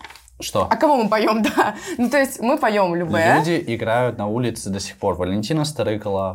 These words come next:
Speaker 1: порнофильмы «Я так соскучился» и подобные песни. То есть, типа,
Speaker 2: Украинских
Speaker 1: «Вахтерам».
Speaker 2: музыкантов. То есть, ну, действительно, это просто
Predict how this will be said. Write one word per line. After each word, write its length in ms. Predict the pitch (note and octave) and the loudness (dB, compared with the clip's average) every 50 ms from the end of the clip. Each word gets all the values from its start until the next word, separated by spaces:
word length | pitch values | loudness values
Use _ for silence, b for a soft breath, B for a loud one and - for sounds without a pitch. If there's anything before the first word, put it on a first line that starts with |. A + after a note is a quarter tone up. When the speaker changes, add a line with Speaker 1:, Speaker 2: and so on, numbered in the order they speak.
| - - | -4 -2
Speaker 1:
порнофильмы 720 | C#3 C#3+ C3+ C#3 B2+ A2 - - G2+ G2 G2 F#2+ F#2 F2+ | 0 0 0 0 -2 -2 -2 -4 -2 -2 -2 -2 -2 -2
«Я 140 | F2+ F2+ F#2 | -2 -2 -2
так 160 | - G2+ - | -2 -4 -6
соскучился» 760 | - G2+ F2+ - - F#2+ F2+ F2 - F2+ E2+ - - - D#2+ - | -8 -10 -10 -10 -10 -10 -10 -8 -8 -10 -10 -8 -8 -8 -8 -8
и 180 | - - F#2+ F#2 | -8 -6 -6 -4
подобные 460 | - G2 F2 F#2+ A2+ A#2+ A#2+ A2 G#2+ | -2 -2 0 0 0 0 0 -2 -4
песни. 340 | G#2 G#2 F#2+ F2+ - - D#2 | -4 -4 -4 -4 -6 -8 -8
То 80 | E2+ D#2+ | -8 -8
есть, 140 | D#2 - | -8 -8
типа, 340 | - F2 - F2 E2 D#2 - - | -8 -6 -4 -2 -2 -2 -4 -4
Speaker 2:
Украинских 520 | G#3 G3+ A#3+ C4+ D4 D#4 C#4+ - C#3+ - - | -4 0 2 2 4 4 4 2 0 0 -2
Speaker 1:
«Вахтерам». 280 | G3 - - B2+ A#2+ A#2+ A#2 | -4 -2 0 2 2 2 2
Speaker 2:
музыкантов. 500 | A#2 - - F3+ F3 F3 E3+ D#3+ D3+ - | 2 2 2 0 0 -2 -6 -8 -10 -4
То 120 | - G#3 | -2 -2
есть, 120 | A3+ G#3 | -2 0
ну, 320 | G#3+ A#3+ C4 B3+ - F3+ F3+ | 0 0 0 0 -2 -6 -4
действительно, 440 | F3 A3+ A#3+ B3 C#4 D#4+ E4 - - | -2 -2 -2 0 0 0 0 0 0
это 200 | - G3+ G3 A#3 | 0 0 -2 -2
просто 380 | - - A#3+ D4 D4+ - G#3 | 0 0 0 0 0 -2 -6